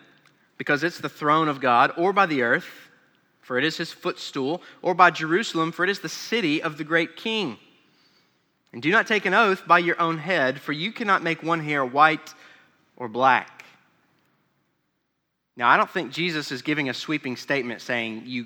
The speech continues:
can never take oaths. In our call to worship, God said, "I am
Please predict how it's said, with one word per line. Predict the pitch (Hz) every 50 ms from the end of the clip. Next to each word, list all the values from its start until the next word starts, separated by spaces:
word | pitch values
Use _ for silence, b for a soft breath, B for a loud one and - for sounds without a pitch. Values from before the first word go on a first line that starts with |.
| - _ _
can | - - 110 101 104 107 113
never | 135 156 156 147
take | 139 - 139 120 - -
oaths. | 120 104 90 - - - - - - - _ _ _ _ _ _ _ _ _ _ _ _ _ _ _ _ _ _ _ _ _ _ _ _ _ _ _ _ _ _ _ _ _ _ _ _ _ _ _ _ _ _ _ _ _ _ _ _ _ _ _ _ _
In | - 127
our | 113 113
call | - - 147 131
to | 131 123
worship, | 127 147 151 - - - - - - _ _ _ _ _ _ _ _ _ _ _ _ _ _ _ _ _ _ _ _ _ _
God | 127 131 139 135 117 107 98
said, | - - - 151 135 117 98 87 - - _ _ _ _ _ _
"I | - - 131 131
am | 127 117 107